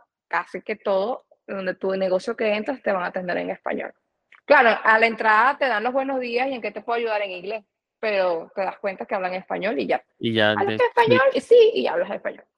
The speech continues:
Speaker 2: ¿Y los cubanos qué les gusta más hablar? ¿Cubano o?
Speaker 1: Ellos es una liga, el Spanglish.
Speaker 2: El
Speaker 1: Ellos te
Speaker 2: Spanglish,
Speaker 1: ligan,
Speaker 2: igual de, de
Speaker 1: ellos
Speaker 2: Puerto Rico también.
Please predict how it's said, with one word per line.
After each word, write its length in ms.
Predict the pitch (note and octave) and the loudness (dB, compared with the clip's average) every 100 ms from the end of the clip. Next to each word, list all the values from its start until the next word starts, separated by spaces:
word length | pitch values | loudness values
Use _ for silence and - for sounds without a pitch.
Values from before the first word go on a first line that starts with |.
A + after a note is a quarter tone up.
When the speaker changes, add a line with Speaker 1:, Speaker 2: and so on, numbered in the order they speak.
| _ _ _ _ _ _ _ _ | _ _ _ _ _ _ _ _
Speaker 2:
¿Y 160 | - B2 | -4 2
los 140 | B2 | 2
cubanos 380 | - A#2+ A#2+ C3+ | 4 4 4 4
qué 140 | - C3 | 0 0
les 120 | C3 | 2
gusta 300 | C3 B2 C3 | 2 0 2
más 160 | C3 | 2
hablar? 300 | B2+ B2 C3+ | 2 2 0
¿Cubano 420 | - A2 A2+ C#3+ D3+ | 0 0 0 -2 -4
o? 340 | A2 G2 G2 _ _ _ _ _ _ _ _ _ _ _ _ _ _ _ _ _ _ _ - | -4 -6 -8 _ _ _ _ _ _ _ _ _ _ _ _ _ _ _ _ _ _ _ -6
Speaker 1:
Ellos 280 | A#3 A#3+ | -2 0
es 120 | C#4+ D4 | 0 0
una 200 | D#4 D#4+ | 0 0
liga, 500 | C#4+ B3 A#3+ B3+ - _ | 0 0 0 0 -10 _
el 120 | A3 A3 | -8 -6
Spanglish. 680 | G#3+ - A3+ A3+ A3+ - - _ - - | -6 -2 0 0 -8 -12 -20 _ -14 -4
Speaker 2:
El 120 | A#3 | -2
Speaker 1:
Ellos 80 | A3+ | 2
te 60 | |
Speaker 2:
Spanglish, 340 | G3+ - - A#3+ | 4 4 2 2
Speaker 1:
ligan, 320 | G#3+ G#3 G#3+ | 4 6 6
Speaker 2:
igual 200 | B2 A#2+ | 6 6
de, 180 | C3 A2+ A2 | 4 2 2
de 80 | |
Speaker 1:
ellos 240 | A2 G#3+ - | 2 2 0
Speaker 2:
Puerto 260 | A#2 - | -4 0
Rico 300 | A2 A#2+ A2 | 0 0 0
también. 380 | G#2+ G#2 A2 G2 | -2 -2 -2 -6